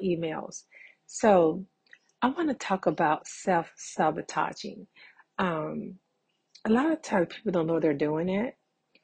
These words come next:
but it happens. And it comes from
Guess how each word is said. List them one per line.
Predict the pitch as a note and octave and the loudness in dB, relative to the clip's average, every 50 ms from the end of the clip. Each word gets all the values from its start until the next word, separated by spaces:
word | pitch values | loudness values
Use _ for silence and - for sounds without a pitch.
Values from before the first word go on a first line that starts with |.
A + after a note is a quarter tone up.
| _ - - - _ _ - | _ -20 -20 -20 _ _ 2
but | - F#3+ | 4 6
it | E3+ E3+ | 6 6
happens. | - - - - F#3+ F3+ F3 - - - F#3+ G3+ G#3 F#3 - - - - _ - - - - - _ _ - | 2 0 -2 2 4 4 4 4 2 -10 -10 -10 -10 -12 -14 -18 -20 -20 _ -20 -20 -20 -20 -20 _ _ -2
And | - G#3+ G3+ | 0 2 4
it | F#3+ E3+ - | 4 2 0
comes | - - - G3 F#3+ F3+ F3+ F#3 | -2 -4 -2 0 2 2 0 -2
from | - - - - F3 E3 D#3 D3+ D#3 - D#3+ E3 F3+ F3+ F#3+ F#3+ G3 G#3 A3+ | -6 -6 -2 0 2 2 2 0 -2 -4 -6 -6 -8 -8 -8 -8 -8 -8 -10